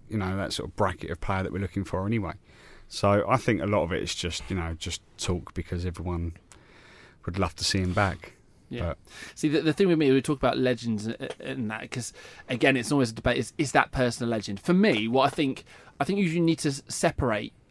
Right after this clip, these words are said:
Speaker 2: a legend and a hero.
Speaker 1: Mm-hmm.
Speaker 2: Does that make sense?
Speaker 1: Yep.
Speaker 2: Because for me,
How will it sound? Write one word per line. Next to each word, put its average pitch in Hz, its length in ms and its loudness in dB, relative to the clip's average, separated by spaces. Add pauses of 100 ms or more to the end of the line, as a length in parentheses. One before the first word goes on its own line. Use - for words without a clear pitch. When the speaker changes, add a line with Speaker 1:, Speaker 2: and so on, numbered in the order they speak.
Speaker 2:
a 123 60 0
legend 131 460 4
and 117 80 0
a - 40 -2
hero. 165 500 6
Speaker 1:
Mm-hmm. - 640 -8
Speaker 2:
Does 123 120 2
that 170 140 8
make 170 180 0
sense? 202 400 0
Speaker 1:
Yep. 107 180 2 (140)
Speaker 2:
Because - 220 0
for 175 100 0
me, 147 440 4